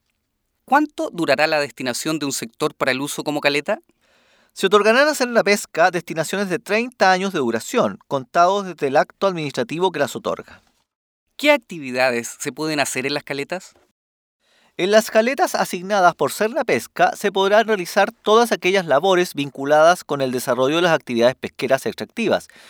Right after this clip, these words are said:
Speaker 2: y de transformación, de pesca recreativa y de acuicultura de pequeña escala,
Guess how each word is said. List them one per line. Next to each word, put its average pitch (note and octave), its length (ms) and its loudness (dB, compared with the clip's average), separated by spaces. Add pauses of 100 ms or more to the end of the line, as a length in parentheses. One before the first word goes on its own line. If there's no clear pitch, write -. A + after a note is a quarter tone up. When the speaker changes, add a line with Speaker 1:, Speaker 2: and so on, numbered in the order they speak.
(120)
Speaker 2:
y A#2+ 120 -4
de A#2+ 100 4
transformación, A2+ 800 0 (300)
de A2 120 -2
pesca B2 280 0
recreativa F3+ 720 2 (260)
y C3 100 -4
de B2 80 4
acuicultura B2+ 760 0
de E3+ 120 -2
pequeña A#2 320 -6
escala, A#2 500 0